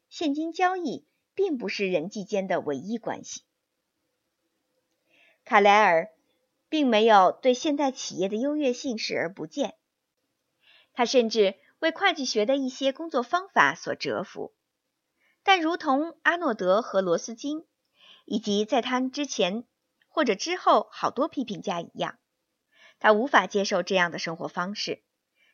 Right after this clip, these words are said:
即他所称的拜金主义已经完全破坏了人们在上帝创造地球上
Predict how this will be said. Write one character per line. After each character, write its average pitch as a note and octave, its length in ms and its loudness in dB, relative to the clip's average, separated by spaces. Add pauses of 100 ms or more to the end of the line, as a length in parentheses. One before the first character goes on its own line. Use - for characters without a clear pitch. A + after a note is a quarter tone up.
(100)
即 D#4+ 160 -2
他 E4 340 2 (100)
所 - 280 0
称 A#3 260 -4
的 G#3+ 300 6 (120)
拜 C4+ 200 2
金 D#4 260 -8
主 G3 180 -6
义 D3+ 300 -8 (300)
已 A3 100 -4
经 B3+ 220 -2
完 B3 200 2
全 A#3+ 280 -4
破 C#4 180 -2
坏 C4+ 180 2
了 F#3 240 4 (220)
人 A#3+ 160 4
们 E4 160 -2
在 D4+ 160 2
上 D#4+ 220 -2
帝 D4+ 120 -2
创 E4 240 -8
造 C#4 160 0
地 B3+ 200 -6
球 E3+ 200 -8
上 F#3+ 380 0